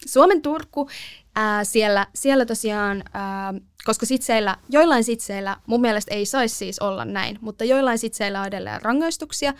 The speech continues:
että jos sä teet jotain väärin, vaikka käyt vessassa kesken kaiken, niin sit sulle määrätään rangaistus. Ja tämä järjestö oli sitten, tai henkilö, joka oli päättänyt näistä rangaistuksista, niin oli päättänyt, että,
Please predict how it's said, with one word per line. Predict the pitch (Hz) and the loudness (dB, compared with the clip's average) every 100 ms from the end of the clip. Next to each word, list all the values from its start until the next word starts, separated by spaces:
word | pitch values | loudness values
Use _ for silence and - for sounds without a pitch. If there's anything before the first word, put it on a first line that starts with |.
| - - - | -12 -20 -8
että | 226 - | -4 -2
jos | 214 | -2
sä | 214 | -2
teet | 214 196 | -2 -2
jotain | 190 185 190 | -2 -2 -2
väärin, | 208 214 220 254 311 277 | 0 2 2 4 4 2
vaikka | 202 190 - 190 - _ | 0 -2 -4 -6 -8 _
käyt | 202 196 - | -2 -2 -2
vessassa | 190 - 339 330 349 | -4 -2 -6 -6 -4
kesken | 370 - 349 320 | -4 -2 -4 0
kaiken, | 302 294 294 302 302 - - - | 0 0 -2 -4 -4 -8 -20 -4
niin | 233 247 | 2 2
sit | 240 226 | 2 0
sulle | 226 208 - - _ | 0 0 -2 -12 _
määrätään | - 220 220 269 294 320 | -4 -2 -2 -2 0 -2
rangaistus. | 330 294 202 - 233 - - - _ _ _ _ _ _ - - | 0 -2 -4 -8 -10 -10 -16 -16 _ _ _ _ _ _ -16 2
Ja | 240 220 - _ _ _ | 2 2 -2 _ _ _
tämä | 277 294 277 - | 4 6 4 0
järjestö | 247 247 220 220 202 | -2 0 -2 -6 -6
oli | 196 | -6
sitten, | 202 196 202 208 202 - - - - - _ _ _ _ _ _ | -6 -8 -8 -8 -12 -20 -20 -20 -20 -20 _ _ _ _ _ _
tai | 262 262 269 - - - | 4 6 6 4 -8 -2
henkilö, | 226 233 392 | 0 2 2
joka | 392 | 2
oli | 381 | 2
päättänyt | 339 311 269 240 | 2 0 0 -4
näistä | 226 220 - | -4 -8 -6
rangaistuksista, | 233 214 202 - 208 - 208 | -4 -4 -6 -8 -10 -6 -6
niin | 208 | -4
oli | 208 | -2
päättänyt, | 226 214 202 190 185 | 0 -2 -4 -8 -10
että, | - 185 | -8 -8